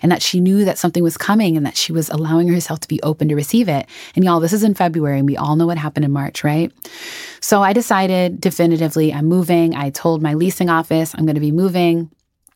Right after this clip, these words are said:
And my lease was ending on March thirty-first. Now, as I continued to pray, y'all, I started to receive that I was meant to move before the end of my lease.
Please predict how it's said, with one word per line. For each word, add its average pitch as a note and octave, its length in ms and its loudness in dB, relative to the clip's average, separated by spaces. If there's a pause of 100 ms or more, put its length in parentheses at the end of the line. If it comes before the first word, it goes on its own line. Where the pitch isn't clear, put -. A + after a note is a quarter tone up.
(120)
And F3+ 220 4
my F3+ 140 2
lease G#3+ 260 0
was B3+ 100 0
ending F3+ 280 2
on E3 100 2
March D#3+ 220 0
thirty-first. D3+ 800 -4 (360)
Now, F3 160 4
as G#3+ 160 0
I C#4 80 0
continued B3+ 380 0
to G3+ 80 -2
pray, F3 380 -2
y'all, C#3+ 520 -4
I D#3+ 120 -2
started A3 420 0
to - 280 -2
receive F3 600 -2 (440)
that D#3 340 0 (180)
I G3 640 0
was F#3+ 220 -2
meant D#3 460 0
to - 100 0
move D#3 420 2
before D3+ 500 -2
the - 200 -6
end C#3+ 160 -4
of C#3+ 100 -12
my C#3 120 -2
lease. - 580 -6